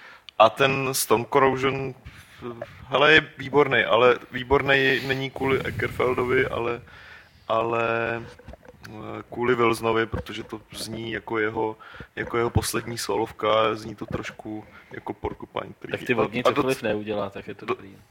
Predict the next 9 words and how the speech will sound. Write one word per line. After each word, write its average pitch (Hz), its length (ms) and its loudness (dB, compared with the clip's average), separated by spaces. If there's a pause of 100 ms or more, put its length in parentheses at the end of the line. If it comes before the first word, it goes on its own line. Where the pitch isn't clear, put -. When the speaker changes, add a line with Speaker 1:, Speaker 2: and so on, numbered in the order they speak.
(420)
Speaker 1:
Ne, 107 240 6
cokoliv 151 440 0
ne. 147 340 2 (560)
Speaker 2:
Nelíbilo 110 360 -2
se 113 120 -10
ti - 80 -10
něco 107 160 -8
od 104 120 -8
Wilsona? 95 360 -10